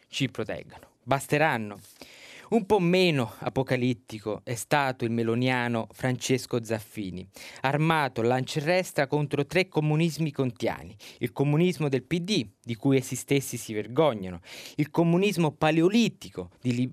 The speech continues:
Liberi e Uguali e su tutti il comunismo dei Cinque Stelle,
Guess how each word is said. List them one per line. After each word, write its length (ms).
Liberi 460
e 40
Uguali 640
e 160
su 340
tutti 640
il 140
comunismo 720
dei 140
Cinque 380
Stelle, 460